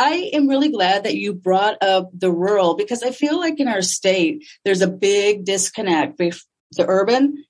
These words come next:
and the rural. And I've seen that on the legislative floor with senators. And then I feel like, seriously, because we live in a city, maybe we don't think about the ranchers and the farmers, and the ranchers and the farmers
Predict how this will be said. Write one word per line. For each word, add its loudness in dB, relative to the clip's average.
and 0
the 0
rural. 2
And 0
I've 0
seen 0
that -2
on -2
the -2
legislative -4
floor 2
with 0
senators. 0
And 0
then 0
I 2
feel 0
like, 0
seriously, 0
because -2
we 2
live 0
in -4
a -6
city, -2
maybe -2
we -2
don't 0
think -2
about -2
the -2
ranchers -2
and 2
the 0
farmers, -4
and 0
the 2
ranchers 0
and -2
the -2
farmers 0